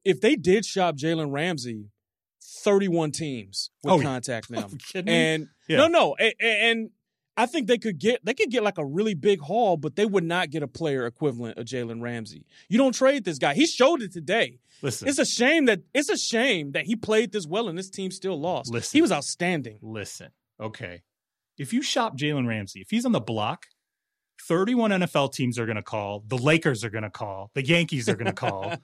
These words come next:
Speaker 1: <laughs>
Speaker 2: There's gonna,
Speaker 1: <laughs> Yeah,
Speaker 2: they're gonna get
Speaker 1: I like
Speaker 2: calls
Speaker 1: that.
Speaker 2: from other leagues for Jalen Ramsey.
Speaker 1: I like
Speaker 2: Okay,
Speaker 1: that.
Speaker 2: so
Speaker 1: I like that.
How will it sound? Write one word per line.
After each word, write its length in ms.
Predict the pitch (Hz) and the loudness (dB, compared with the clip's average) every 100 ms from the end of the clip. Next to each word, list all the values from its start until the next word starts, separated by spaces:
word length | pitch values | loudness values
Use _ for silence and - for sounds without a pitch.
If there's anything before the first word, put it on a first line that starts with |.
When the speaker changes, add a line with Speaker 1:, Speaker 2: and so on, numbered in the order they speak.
| - | -12
Speaker 1:
<laughs> 240 | 165 151 | -8 2
Speaker 2:
There's 160 | 294 220 | 2 4
gonna, 180 | - 262 | 4 4
Speaker 1:
<laughs> 80 | 180 | 2
Yeah, 160 | 185 202 190 | -2 -2 2
Speaker 2:
they're 180 | 214 262 | 4 4
gonna 160 | - 330 | 4 4
get 140 | 320 | 4
Speaker 1:
I 20 | |
like 80 | 170 | 2
Speaker 2:
calls 160 | 202 185 | 2 2
Speaker 1:
that. 40 | 139 | 0
Speaker 2:
from 60 | 123 | -2
other 220 | 165 185 | -2 -2
leagues 580 | 135 143 131 101 - - - - | -2 -2 -4 -6 -14 -18 -20 -18
for 140 | - 147 | -4 0
Jalen 340 | 139 147 131 | 2 4 4
Ramsey. 240 | 127 117 123 | 2 0 2
Speaker 1:
I 40 | |
like 180 | 156 143 | 4 4
Speaker 2:
Okay, 260 | 131 147 143 | 4 2 2
Speaker 1:
that. 60 | |
Speaker 2:
so 420 | 135 139 127 120 - 127 - | 0 0 0 0 -6 _ -4
Speaker 1:
I 60 | 147 | 0
like 260 | 147 123 | 2 0
that. 240 | 127 113 | -6 -8